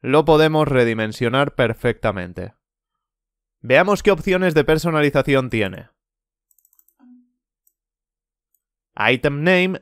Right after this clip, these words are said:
nombre de elemento, es el identificador del elemento. Lo necesitamos para llamarlo en el código cobol. Text, texto, es el texto por defecto que aparece en el campo de edición.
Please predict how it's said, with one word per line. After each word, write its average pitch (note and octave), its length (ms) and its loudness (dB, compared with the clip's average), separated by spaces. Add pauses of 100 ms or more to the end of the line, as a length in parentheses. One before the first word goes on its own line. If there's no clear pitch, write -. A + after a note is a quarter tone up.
nombre B2+ 640 -2
de A2 60 0
elemento, E3 640 0
es C#3 200 0
el C#3+ 120 -2
identificador D3 760 0
del A#2+ 160 0
elemento. G2+ 680 -4 (220)
Lo A#2 140 -2
necesitamos D#3+ 580 0
para D3+ 240 2
llamarlo C#3 680 0
en B2+ 80 -4
el A2+ 160 -2
código B2 460 0
cobol. G2 460 -2 (120)
Text, D#3 460 2 (240)
texto, D#3+ 760 2
es C#3 240 0
el C#3+ 140 4
texto F3 460 2
por F3 260 4
defecto D#3+ 520 2
que D3+ 80 2
aparece C#3+ 340 0
en D3 60 -4
el C3 140 -2
campo C#3 320 0
de B2 120 0
edición. G2+ 500 -2